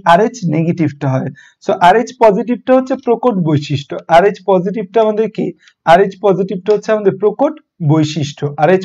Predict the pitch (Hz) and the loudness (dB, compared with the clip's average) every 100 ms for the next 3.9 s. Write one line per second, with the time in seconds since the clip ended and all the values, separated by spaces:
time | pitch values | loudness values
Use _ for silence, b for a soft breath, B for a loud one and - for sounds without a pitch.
0 | 185 175 175 196 190 196 208 208 214 339 | -2 -2 -2 -4 -2 -2 0 -2 -2 -4
1 | - b _ 208 202 233 175 151 143 147 | -8 b _ 0 0 0 0 0 0 -2
2 | 131 - 151 170 175 - 175 165 185 196 | -6 -4 -2 -2 -2 -2 0 -2 -4 -4
3 | 175 190 151 160 151 165 170 175 | 2 2 2 -2 -4 -4 -4 0